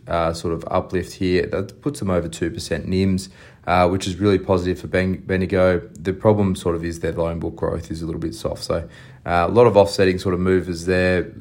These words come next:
Overall, probably a better than expected result for Bendigo. The stock's up a little bit as a result. Uh,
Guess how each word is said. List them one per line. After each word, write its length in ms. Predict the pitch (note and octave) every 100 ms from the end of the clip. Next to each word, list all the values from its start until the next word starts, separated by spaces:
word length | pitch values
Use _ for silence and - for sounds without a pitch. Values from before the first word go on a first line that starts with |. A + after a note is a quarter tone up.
| -
Overall, 580 | G2+ G2 F2+ F#2 F#2 F2+
probably 580 | - A#2 G#2 F#2 F2
a 100 | -
better 300 | E2 F2 E2+
than 140 | E2+ E2+
expected 520 | D#2+ - E2 - D#2
result 340 | D#2+ E2+ D#2+
for 60 | -
Bendigo. 400 | E2+ E2+ E2 E2
The 60 | E2
stock's 320 | - - -
up 140 | -
a 40 | D#2+
little 180 | E2+
bit 260 | E2+ E2+ -
as 140 | E2 E2
a 40 |
result. 400 | E2+ F#2+ G2+ - - - - - - - - - - - -
Uh, 360 | G#2 G#2 G2+